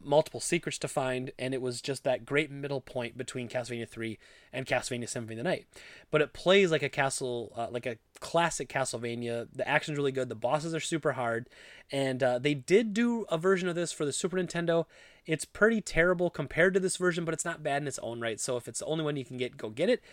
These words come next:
But it's technically more expensive than this, so just get this one. And, uh, I think you can also get this version on the Wii or Wii U Virtual Console.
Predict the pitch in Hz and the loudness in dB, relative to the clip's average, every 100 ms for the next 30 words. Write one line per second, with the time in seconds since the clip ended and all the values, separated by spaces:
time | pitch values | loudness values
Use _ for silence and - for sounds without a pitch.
0 | - - 254 - 254 254 247 247 240 - | -20 -2 -2 0 0 0 0 2 0 -2
1 | 233 196 180 143 110 - - - - 175 | -4 -2 -2 -2 -6 -10 -18 -18 0 4
2 | 175 170 190 - 185 185 - 160 139 123 | 4 4 2 2 0 0 0 0 -2 -4
3 | 120 139 147 143 139 135 127 127 135 226 | -4 -2 0 -2 -2 2 4 4 0 2
4 | 247 226 214 - 190 170 147 170 170 175 | 2 2 2 2 2 0 0 -4 0 0
5 | 165 139 123 120 170 180 135 147 135 143 | 0 -4 -4 -4 -2 -2 -2 -4 -4 -6
6 | 120 135 - 208 226 220 - 247 | -4 -4 -4 -4 -6 -6 -4 -6